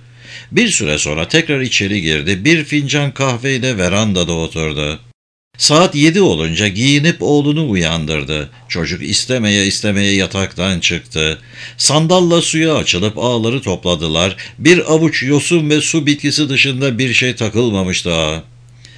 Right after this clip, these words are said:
Geri döndüklerinde diğer ikisi de kalkmıştı ve kahvaltı sofrası hazırdı. Kahvaltıdan sonra Martin Beck balıkçı kulübesine inip ağları asmaya ve temizlemeye koyuldu.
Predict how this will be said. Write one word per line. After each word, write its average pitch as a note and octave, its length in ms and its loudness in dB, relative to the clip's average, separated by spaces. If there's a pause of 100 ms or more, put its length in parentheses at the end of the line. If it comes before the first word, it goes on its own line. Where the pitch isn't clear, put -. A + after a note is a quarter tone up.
(300)
Geri E3 320 2
döndüklerinde E2+ 840 -2
diğer D#3+ 200 4
ikisi D#3 400 0
de D#3 120 2
kalkmıştı C3+ 560 -2
ve C3+ 120 0
kahvaltı B2+ 580 -2
sofrası A2 500 -2
hazırdı. E2+ 720 0 (640)
Kahvaltıdan F3 720 2
sonra F2 280 -2
Martin F#2+ 540 0
Beck G#2+ 160 0
balıkçı D3 460 -2
kulübesine D3 600 0
inip C#3 260 -2
ağları B2+ 500 0
asmaya A#2+ 580 -2
ve A#2 120 0
temizlemeye F#2 720 0
koyuldu. D#2+ 600 -4